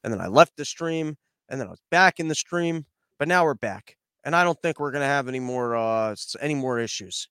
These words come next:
You know, you, you, you talk about these topics and the government comes for you. Uh, people listening live, let me know if there's any doubling. All right, no double. Then we're good to go. Um, all right, so we've had some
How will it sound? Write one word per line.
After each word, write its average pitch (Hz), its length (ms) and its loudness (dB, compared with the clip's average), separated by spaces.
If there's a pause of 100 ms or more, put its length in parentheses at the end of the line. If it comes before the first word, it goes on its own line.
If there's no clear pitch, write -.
You 143 120 -2
know, 156 200 2
you, 151 120 -4
you, 156 240 -4
you 165 180 -4
talk 202 300 4
about 143 240 0
these 120 160 -4
topics 131 480 -2
and 104 40 -14
the 98 60 -16
government 135 340 -2
comes 131 220 -4
for 104 140 -12
you. 87 100 -10 (380)
Uh, 202 180 12
people 262 320 4
listening 262 300 6
live, 196 280 6
let 185 120 0
me 185 60 -4
know 175 380 0
if 156 180 -6
there's 156 420 -2
any 151 340 -2 (200)
doubling. 156 520 -2
All 180 80 2
right, 196 220 4
no 233 140 4
double. 208 340 2
Then 165 140 -4
we're 202 80 -4
good 208 160 -2
to 214 80 -10
go. 196 360 4 (400)
Um, 202 560 6 (580)
all 185 100 4
right, 165 220 4
so - 180 0
we've 311 180 0
had 254 240 4
some 214 400 0